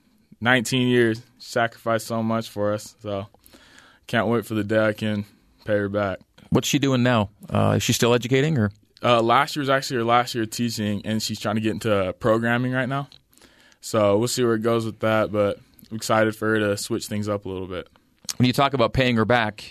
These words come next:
Speaker 2: you mean, uh, kind of figuratively and, and literally a little bit too, hoping to support what she supported for so many years?
Speaker 1: Oh, absolutely. Pay her back in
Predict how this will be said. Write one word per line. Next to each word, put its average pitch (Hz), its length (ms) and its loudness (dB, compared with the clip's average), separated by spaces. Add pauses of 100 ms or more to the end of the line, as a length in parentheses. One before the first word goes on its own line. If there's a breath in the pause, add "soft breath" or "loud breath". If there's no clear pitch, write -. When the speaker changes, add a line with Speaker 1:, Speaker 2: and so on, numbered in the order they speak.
(120)
Speaker 2:
you 107 160 2
mean, 113 320 4
uh, 104 360 4
kind 110 140 0
of 104 80 -2
figuratively 117 600 2
and, 101 200 2
and 98 100 0
literally 113 360 2
a - 20 4
little 113 200 4
bit 107 120 2
too, 127 460 2
hoping 110 360 2
to 101 240 2
support 113 480 2
what - 280 -2
she 113 320 0 (200)
supported 113 480 2
for 110 120 -4
so 117 120 2
many 107 160 2
years? - 300 -2 (180)
Speaker 1:
Oh, 110 140 0
absolutely. 107 540 0 (220)
Pay 117 80 -6
her 113 120 2
back 113 240 2
in 104 240 -2